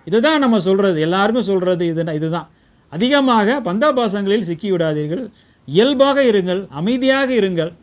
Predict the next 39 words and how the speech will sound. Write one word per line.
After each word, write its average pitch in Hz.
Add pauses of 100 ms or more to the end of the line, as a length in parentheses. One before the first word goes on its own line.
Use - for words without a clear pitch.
(600)
எந்த 233
ஒரு 226
வாக்குவாதத்துக்கு, 220
வாக்குவாதமும் 226
யார்கிட்டையும் 226
ஈடுபடாதீங்க. 170 (280)
எது 254
வந்தாலும் 262
அமைதியா 220
இருங்க, 175
அதுவே 226
சரியா 214
போயிடும். 160 (400)
நீங்க 196
வாக்குவாதம் 277
பண்ணி 269
அந்த 254
விஷயத்தை 233
சரியா 202
ஆக்குறதை 180
விட 214 (280)
சும்மா 330
இருந்து 294
பாருங்க, 277
அது 233
அவங்க, 202
அதை 240
விட 294
பல 247
மடங்கு 311
அது 208
சரியாகும். 165
அது 110 (580)
உங்களை 220
திருப்தி 294
அளிக்கிற 262
வகையில 233
அது 262
சரியாகும். 147